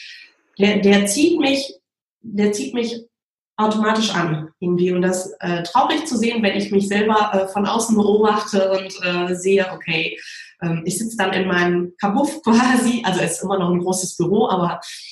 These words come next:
zu Hause irgendwie der Lichteinfall ist nicht gut und ich sitze bis nachts vor diesem Rechner bis halb zwei irgendwie und stehe dann halb sechs wieder auf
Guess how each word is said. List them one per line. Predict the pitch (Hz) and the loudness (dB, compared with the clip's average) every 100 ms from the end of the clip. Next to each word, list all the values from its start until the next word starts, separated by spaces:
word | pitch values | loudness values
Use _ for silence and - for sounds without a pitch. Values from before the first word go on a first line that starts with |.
| - _ - | -20 _ -10
zu | - 190 | -2 2
Hause | 202 202 | 2 2
irgendwie | 196 190 196 | 2 2 2
der | 180 175 | 2 2
Lichteinfall | 220 - 185 196 185 | 0 0 -2 -2 -2
ist | 180 - | -2 0
nicht | 175 - | 0 0
gut | 190 - | 0 0
und | |
ich | 175 170 | 0 0
sitze | 254 - | -2 0
bis | 196 - | -2 0
nachts | 214 226 - | 0 0 -2
vor | - | -2
diesem | 196 180 170 | 0 2 2
Rechner | 226 - 240 | 0 -2 -4
bis | 196 - | -4 -4
halb | 160 - | -8 -8
zwei | - - 254 294 - - | -8 -2 0 0 -6 -12
irgendwie | - 254 262 214 | -2 0 0 0
und | 202 | 0
stehe | - 190 | 2 2
dann | 165 156 | 2 0
halb | 156 156 | -2 -2
sechs | - - | -4 -6
wieder | 160 151 - | -2 -2 2
auf | 254 285 | 2 0